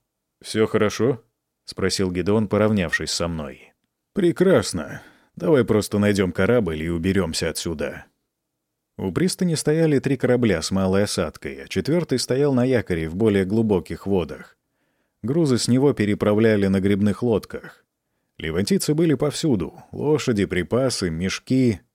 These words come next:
тюки соломы, клубок кипучей деятельности и знакомых запахов, противостоящих терпкому запаху моря. Пара клинков спорила с торговцем Темпачи, а Ашар пытался перевести разговор встревоженного челтейца с троицей левантийцев,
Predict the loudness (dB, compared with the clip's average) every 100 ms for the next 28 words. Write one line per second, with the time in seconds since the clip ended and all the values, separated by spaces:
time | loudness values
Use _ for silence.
0 | _ _ -8 -2 -2 0 2 2 4 2
1 | -2 -6 -2 2 2 2 -2 0 0 0
2 | 2 2 0 0 -6 -6 -6 -6 -4 -2
3 | -2 0 0 0 0 -2 -2 -8 -12 -14
4 | -20 _ -6 -2 0 2 0 0 0 -2
5 | -2 0 0 0 0 0 2 2 0 -2
6 | 0 2 2 0 -4 -8 -16 -20 _ _
7 | -6 -2 -2 0 0 2 0 0 -10 -18
8 | -4 0 2 4 2 0 0 2 0 0
9 | -2 0 0 2 0 -4 -12 -14 _ _
10 | _ -10 -6 -2 -2 -2 0 0 0 0
11 | 0 0 0 -2 0 0 0 0 2 0
12 | -2 -4 -4 -2 0 0 0 0 -2 -2
13 | 0 -2 -2 -4 -4 0 0 0 0 0
14 | 2 2 0 0 -2 -4 -10 -12